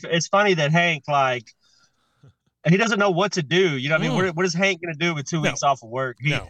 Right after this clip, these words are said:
Speaker 1: he doesn't
Speaker 2: That
Speaker 1: even wanna take two weeks off of work.
Speaker 2: This is
Speaker 1: If he
Speaker 2: his
Speaker 1: told me to take two weeks off of work, I could find two weeks of stuff to do. But Hank, he's like, "No, I gotta be at work. If somebody sees me not at work, they're gonna think something's wrong with me."
Speaker 2: Yeah, he, he, he literally says almost that here in just a second. He, uh,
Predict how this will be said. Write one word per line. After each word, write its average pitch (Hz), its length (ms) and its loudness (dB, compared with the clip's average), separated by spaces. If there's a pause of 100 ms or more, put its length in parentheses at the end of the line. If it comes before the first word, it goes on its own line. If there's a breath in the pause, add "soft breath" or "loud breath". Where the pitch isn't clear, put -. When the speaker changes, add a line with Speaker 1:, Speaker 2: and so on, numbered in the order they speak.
Speaker 1:
he 160 80 2
doesn't 202 120 2
Speaker 2:
That 220 60 0
Speaker 1:
even 190 140 0
wanna 190 180 2
take 151 220 -2
two 151 160 -2
weeks 139 220 -4
off 131 160 0
of 123 60 -14
work. 117 260 -10 (160)
Speaker 2:
This 196 160 0
is 190 60 0
Speaker 1:
If 156 60 2
he 202 60 4
Speaker 2:
his 196 80 2
Speaker 1:
told 226 180 4
me 214 100 -2
to - 280 -4
take 190 100 2
two 220 160 0
weeks 208 220 0
off 190 160 2
of 165 80 -10
work, 196 340 0
I 196 120 2
could 196 120 -6
find 170 240 2
two 196 140 -6
weeks 180 280 -2
of 143 60 -8
stuff 160 260 0
to - 60 -20
do. 123 300 -6 (280 soft breath)
But 135 140 0
Hank, 190 360 0
he's 180 340 0
like, 139 320 2
"No, 151 80 -2
I 160 160 2
gotta 180 180 -2
be 151 140 -8
at 147 80 -8
work. 175 300 -4
If 135 80 -6
somebody 202 280 0
sees 196 320 -4
me 175 120 -4
not 165 180 2
at 135 100 -4
work, 165 300 0
they're 151 80 -8
gonna 156 180 -4
think 160 300 -4
something's 131 380 -4
wrong 135 320 0
with 104 200 -16
me." 104 120 -10
Speaker 2:
Yeah, 120 360 2
he, 139 220 -2
he, 135 380 -6
he 131 160 -6
literally 139 500 0
says 120 380 -2
almost 120 300 -2
that 117 260 -2
here 117 160 -2
in 104 80 -4
just 107 160 -6
a 113 60 -8
second. 117 280 -2
He, 113 260 -2
uh, 110 120 -2